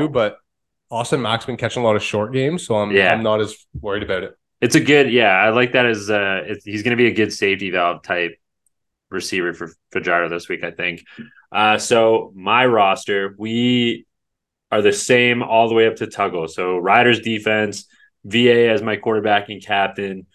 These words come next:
Speaker 1: Jamal Morrow, who, you know, we talked about Saskatchewan pushing the ground game a little bit earlier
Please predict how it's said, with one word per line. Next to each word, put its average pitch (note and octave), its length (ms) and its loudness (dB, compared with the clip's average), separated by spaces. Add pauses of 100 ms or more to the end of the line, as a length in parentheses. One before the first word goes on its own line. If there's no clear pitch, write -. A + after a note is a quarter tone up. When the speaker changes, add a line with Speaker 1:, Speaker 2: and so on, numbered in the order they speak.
(280)
Speaker 1:
Jamal D3 300 4
Morrow, C#3 340 6
who, B2 420 2
you A2+ 120 -6
know, A2 80 -2
we A2 100 0
talked A#2+ 220 0
about B2+ 220 0 (180)
Saskatchewan A2 800 -4
pushing A#2 260 -4
the G#2 60 -4
ground G#2 320 0
game G2+ 380 -4 (360)
a G2+ 80 -2
little A2 200 6
bit G#2+ 200 4
earlier G#2+ 720 2